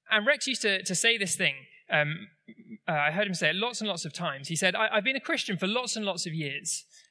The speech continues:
And as I look back, and I, I think of the times where my Christian life has not been going well,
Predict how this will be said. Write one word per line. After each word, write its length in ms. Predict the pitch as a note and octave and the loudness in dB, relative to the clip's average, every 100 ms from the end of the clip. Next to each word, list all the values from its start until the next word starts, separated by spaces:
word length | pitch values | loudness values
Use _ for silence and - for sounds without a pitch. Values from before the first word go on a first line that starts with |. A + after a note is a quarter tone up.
| _ _ - - D4 - | _ _ -20 -18 -10 -2
And 120 | A3 | 0
as 180 | C#4 D4 | 2 2
I 80 | D4+ | 0
look 280 | C4+ G#3 - | 0 0 2
back, 440 | F3 D3+ - - - _ _ - | 2 0 -14 -20 -20 _ _ 2
and 120 | F#3+ | 4
I, 120 | G3 | 4
I 100 | G3+ | 2
think 220 | F#3+ C#4 C#4 | 0 -2 -2
of 100 | A3 | -4
the 60 | |
times 320 | - F#3+ D#3 | 0 0 2
where 100 | E3 | 0
my 80 | D#3 | 0
Christian 360 | D3+ A#3 - G3 | 0 -4 -4 0
life 200 | D#3+ C#3+ | 0 0
has 140 | C#3+ | -2
not 300 | F3+ A3+ - | -2 -2 -2
been 180 | F#3 D3+ | -2 -2
going 300 | D3+ C#3+ C#3+ | 0 0 -2
well, 360 | D3 C#3+ - | -4 -4 -8